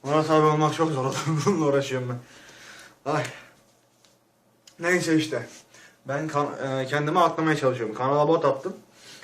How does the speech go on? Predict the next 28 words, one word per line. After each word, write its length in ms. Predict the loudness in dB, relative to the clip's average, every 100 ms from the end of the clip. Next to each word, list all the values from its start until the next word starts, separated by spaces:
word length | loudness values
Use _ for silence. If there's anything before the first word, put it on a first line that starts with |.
| -4
Ondan 240 | -2 0
sonra 240 | 0 2
dedim, 240 | 4 2 0
bu 100 | 0
botların 380 | 0 0 0 0
benimle 260 | 0 0
ilgisi 240 | -2 -2 -2
yok. 140 | -2 -8
Ben 160 | -6 -6 -8 -18 _ _ -20 -10
bunu, 340 | -6 -4 -2
bu 80 | 0
açıklamayı 420 | 0 -2 -2 0
yaparak 280 | 2 0 0
kendimi 280 | -2 0 0
aklamaya 360 | 0 0 -2
çalışmışım. 460 | -2 -6 -6 -14 -10
Yani 240 | -8 -2
bot 200 | 0 0 -4 -6
var 220 | 0 2
kanalda 520 | 2 -2 -2 -2 -4 -6 -4
ama 320 | -2 0 0 0
ben 120 | 2
atmamışım 560 | 2 2 0 -2 -2 -6
gibi 160 | -4
gösterip 480 | -4 -4 -2 -2 0
ben 120 | 0
atmışım 400 | 2 0 -6 -12
aslında. 400 | -12 -12 -12 -14